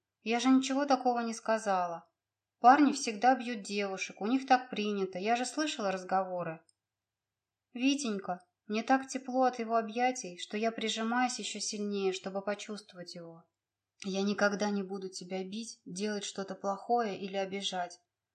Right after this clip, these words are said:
Я едва слышу Витин шепот. «Я же люблю тебя». «Любишь? А за что?» Не понимаю его. «Я же сломалась. Разве сломанную вещь есть за что любить?» «За то, что ты есть, котенок».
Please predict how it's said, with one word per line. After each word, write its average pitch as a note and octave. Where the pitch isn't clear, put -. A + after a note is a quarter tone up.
Я G3+
едва G#3
слышу A#3
Витин G3+
шепот. -
«Я F#3
же G#3
люблю G3
тебя». E3+
«Любишь? B3+
А F#3+
за A#3
что?» A#3+
Не G#3
понимаю G#3
его. F3+
«Я A3+
же B3
сломалась. C4+
Разве A3
сломанную A#3+
вещь A#3
есть D4
за C4+
что A3+
любить?» F#3+
«За G#3
то, A#3+
что A#3+
ты -
есть, G#3
котенок». F3